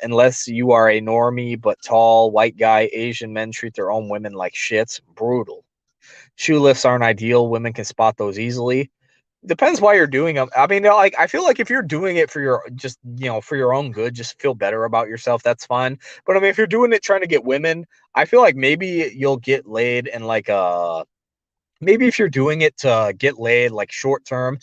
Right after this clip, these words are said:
or you're doing it for, like, one night stands or getting laid from, like, chicks from, like, a nightclub or so, or a bar or something like that, that's fine. But, I mean, like, I feel like if you're trying to do a relationship, she'll find out within the first fucking date or two that you're lying up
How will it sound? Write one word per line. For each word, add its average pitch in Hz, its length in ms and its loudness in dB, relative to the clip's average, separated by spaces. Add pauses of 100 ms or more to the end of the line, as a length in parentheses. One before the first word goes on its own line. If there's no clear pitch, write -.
(320)
or 131 80 0
you're 131 80 0
doing 139 240 -2
it 131 100 -2
for, 120 120 -4
like, 104 200 -4
one 120 140 -4
night 113 220 -4
stands 107 580 -6
or 87 240 -12
getting 120 260 -8
laid 110 360 -4
from, 101 160 -18
like, 92 220 -8
chicks 117 260 -6
from, 104 160 -16
like, 95 160 -4
a 92 40 -6
nightclub 110 560 -2
or 104 60 -4
so, - 180 -8
or 82 120 -8
a - 100 -16
bar 117 320 4
or 113 60 2
something 117 180 -4
like 113 200 -4
that, 123 180 2 (340)
that's 160 240 0
fine. 196 400 2 (220)
But, 202 100 4
I 190 40 4
mean, 190 140 2
like, 160 160 4
I 147 60 2
feel 220 140 6
like 208 160 4
if 180 80 -6
you're 175 80 -8
trying 208 220 2
to 170 40 2
do 160 220 0
a 123 100 2
relationship, 135 760 -4
she'll - 260 -2
find 135 320 0
out 107 200 -2
within 110 220 -16
the 101 60 -10
first 117 340 -4
fucking 101 280 -6
date 98 220 -4
or 95 80 -6
two 101 260 -12
that 95 120 -4
you're 90 140 -12
lying 92 260 -8
up 90 120 -10